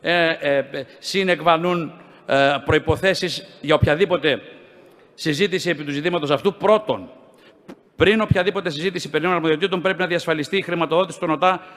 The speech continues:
προκειμένου να ασκούν τις αρμοδιότητες που ήδη έχουν πάρει και οι οποίες είναι υποχρηματοδοτημένες ή πολλές εξ αυτών μη χρηματοδοτημένες.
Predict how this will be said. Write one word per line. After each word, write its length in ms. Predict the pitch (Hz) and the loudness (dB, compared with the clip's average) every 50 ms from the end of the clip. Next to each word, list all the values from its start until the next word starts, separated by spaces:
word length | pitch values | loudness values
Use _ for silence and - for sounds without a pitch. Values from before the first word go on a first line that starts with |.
| - - | -14 -6
προκειμένου 400 | - 160 147 135 156 170 185 185 | -4 -4 -2 -2 -2 -2 0 0
να 80 | 180 165 | 0 -2
ασκούν 280 | 151 - - 190 196 | -2 -2 -4 -6 -4
τις 140 | 165 175 165 | -4 -4 -2
αρμοδιότητες 680 | 175 160 151 151 139 143 185 190 185 - 175 160 - - - - - - - - | -2 -2 0 -2 -2 -2 -2 -2 -2 -4 -6 -8 -8 -12 -20 -20 -20 -20 -18 -8
που 120 | - 160 208 | -4 -2 0
ήδη 240 | 226 220 180 196 | 0 0 0 0
έχουν 240 | 185 170 - 160 147 | 0 0 0 -4 -2
πάρει 360 | 135 151 143 151 156 175 185 - - - - | 2 4 4 4 2 -2 -6 -8 -14 -14 -6
και 80 | - 165 | -2 0
οι 60 | 165 | 0
οποίες 300 | 160 160 208 196 - - | 0 2 0 0 0 0
είναι 160 | 220 220 214 | -2 0 0
υποχρηματοδοτημένες 1080 | 208 175 196 175 180 202 202 196 202 196 196 180 202 208 220 202 151 120 104 - - - - - - - _ - | 0 -2 -2 -4 -2 -2 0 0 0 0 0 0 0 0 0 0 0 -2 -6 -8 -14 -20 -20 -20 -20 -20 _ -6
ή 120 | 190 208 | -6 -4
πολλές 340 | 143 - 170 175 202 202 - | -2 0 2 2 2 2 0
εξ 140 | 202 - - | -2 -2 -4
αυτών 340 | 175 - - 202 208 185 - - - - | -4 -2 0 -2 -2 -2 -6 -14 -14 -6
μη 200 | 143 170 208 202 | -2 -2 0 0
χρηματοδοτημένες. 840 | - 208 196 196 190 196 185 165 190 190 202 175 131 101 95 - | 0 0 0 0 0 0 0 -2 0 0 0 0 0 -2 -8 -14